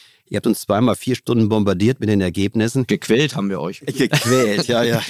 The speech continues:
Speaker 1: ja. An einem Tag haben wir es nicht geschafft, wir mussten stoppen. Nein, ähm, letztendlich sind die Ergebnisse relativ, nee, nicht, sind die klar.
Speaker 2: Mhm.
Speaker 1: Klar,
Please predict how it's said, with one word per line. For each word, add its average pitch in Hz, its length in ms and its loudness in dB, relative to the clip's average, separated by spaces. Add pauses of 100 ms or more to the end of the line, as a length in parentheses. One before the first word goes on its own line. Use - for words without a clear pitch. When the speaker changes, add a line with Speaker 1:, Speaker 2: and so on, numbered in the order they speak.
(120)
Speaker 1:
ja. 135 180 -2
An 123 200 -2
einem 147 140 0
Tag 147 120 0
haben 143 120 2
wir 143 60 2
es 127 60 -4
nicht 139 140 0
geschafft, 151 360 -2
wir 110 100 0
mussten 120 340 0
stoppen. 143 480 -2 (540)
Nein, 113 180 0 (400)
ähm, 113 400 2
letztendlich 147 720 0
sind 143 220 0
die 139 80 -2
Ergebnisse 113 720 -2 (500)
relativ, 104 800 -2
nee, 123 140 2
nicht, - 240 -6 (140)
sind 117 280 -2
die 104 60 -8
klar. 101 400 0 (160)
Speaker 2:
Mhm. 98 300 -2
Speaker 1:
Klar, 87 280 -2